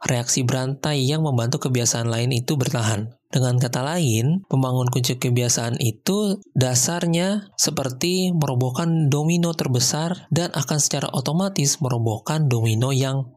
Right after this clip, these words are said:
lainnya. Itu sebabnya nih, kita nggak perlu yang namanya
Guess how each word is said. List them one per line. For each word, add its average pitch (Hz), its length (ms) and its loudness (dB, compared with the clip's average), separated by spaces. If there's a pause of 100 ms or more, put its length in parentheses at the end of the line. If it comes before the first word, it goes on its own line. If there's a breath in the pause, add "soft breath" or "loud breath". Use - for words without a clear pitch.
(120)
lainnya. 110 480 0 (240)
Itu 185 160 0
sebabnya 185 480 0
nih, 120 320 2
kita - 320 -2
nggak 131 320 0
perlu 175 480 0
yang 131 320 2
namanya 127 800 0